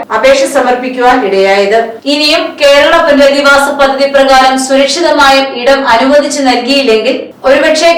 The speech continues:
ഗവൺമെന്റിന്റെ ഈ പദ്ധതി അട്ടിമറിക്കുന്നതിനെതിരായി കോന്നി ഡി എഫ് ഒ ഓഫീസിനു മുന്നിൽ അപേക്ഷ നൽകിയിട്ടുള്ള ആളുകൾ നിരാഹാര സത്യാഗ്രഹത്തിന് തീരുമാനിച്ചിരിക്കുന്നു എന്നും നവകേരള സദസ്സിൽ മുഖ്യമന്ത്രിയുടെ മുൻപാകെ അപേക്ഷ സമർപ്പിക്കുമെന്നും അപ്പൂപ്പൻതോട്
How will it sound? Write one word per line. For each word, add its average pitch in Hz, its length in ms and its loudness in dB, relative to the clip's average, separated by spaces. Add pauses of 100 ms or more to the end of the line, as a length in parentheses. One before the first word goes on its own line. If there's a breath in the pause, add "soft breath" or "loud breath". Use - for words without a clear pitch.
ഗവൺമെന്റിന്റെ 302 560 2 (200)
ഈ - 20 -2 (180)
പദ്ധതി 285 400 2 (140)
അട്ടിമറിക്കുന്നതിനെതിരായി 285 1120 2 (120)
കോന്നി 277 340 4 (140)
ഡി 262 80 2 (120)
എഫ് 277 200 0
ഒ 294 40 4 (180)
ഓഫീസിനു 277 460 -2
മുന്നിൽ 262 220 0 (120)
അപേക്ഷ 262 280 0 (120)
നൽകിയിട്ടുള്ള 262 400 -2 (160)
ആളുകൾ - 280 0 (360)
നിരാഹാര 294 460 2 (140)
സത്യാഗ്രഹത്തിന് 277 840 2
തീരുമാനിച്ചിരിക്കുന്നു 269 840 -2 (140)
എന്നും 226 200 -4 (260)
നവകേരള 320 480 2 (160)
സദസ്സിൽ 277 380 2 (140)
മുഖ്യമന്ത്രിയുടെ 285 800 -2
മുൻപാകെ 262 460 2 (220)
അപേക്ഷ 269 300 2 (100)
സമർപ്പിക്കുമെന്നും 254 760 -4 (560 loud breath)
അപ്പൂപ്പൻതോട് 311 640 0